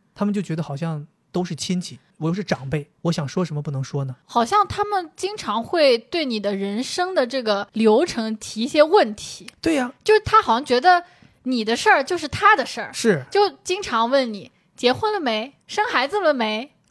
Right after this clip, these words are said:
Speaker 1: 其实这种问题我觉得很好奇的，就是咱们都是一家人，
Speaker 2: 嗯。
Speaker 1: 对不对？那我要结婚了，我爸妈肯定会通知你啊。
Speaker 2: 对呀。
Speaker 1: 那我没通知你就是没结婚喽。
Speaker 2: <laughs> 对呀，就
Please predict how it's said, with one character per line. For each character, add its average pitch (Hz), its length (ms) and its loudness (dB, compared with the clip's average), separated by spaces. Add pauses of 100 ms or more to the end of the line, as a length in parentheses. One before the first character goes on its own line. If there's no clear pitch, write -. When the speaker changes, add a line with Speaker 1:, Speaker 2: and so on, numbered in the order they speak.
Speaker 1:
其 - 100 2
实 330 60 4
这 359 80 6
种 240 100 6
问 269 120 4
题 247 100 -2
我 160 160 0
觉 185 160 2
得 254 60 4
很 151 160 -6
好 247 220 4
奇 - 200 -8
的， 127 180 -10 (260)
就 277 100 4
是 339 60 2
咱 196 220 2
们 302 80 -2
都 320 140 2
是 - 80 -4
一 277 140 -2
家 247 240 0
人， 131 240 -8
Speaker 2:
嗯。 143 40 -12
Speaker 1:
对 285 120 0
不 233 60 2
对？ 151 220 0 (100)
那 339 100 2
我 196 140 2
要 233 100 4
结 170 240 -2
婚 262 260 4
了， 139 280 -2 (120)
我 208 120 0
爸 285 120 2
妈 311 120 -2
肯 180 140 -8
定 220 80 -2
会 285 80 -4
通 359 360 2
知 359 240 4
你 262 220 -4
啊。 127 360 -10
Speaker 2:
对 415 160 6
呀。 359 240 6
Speaker 1:
那 359 60 4
我 311 60 0
没 330 220 4
通 370 180 0
知 370 100 0
你 233 100 -2
就 277 80 -2
是 320 100 -2
没 262 260 0
结 214 200 2
婚 240 200 4
喽。 214 160 6
Speaker 2:
<laughs> - 20 2
对 202 100 6
呀， 349 160 6
就 427 100 2